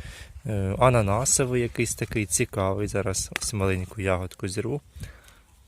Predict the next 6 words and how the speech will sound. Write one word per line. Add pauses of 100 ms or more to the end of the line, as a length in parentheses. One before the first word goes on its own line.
(2750)
Бачите,
яка
середина (440)
в
тінь, (540)
біла.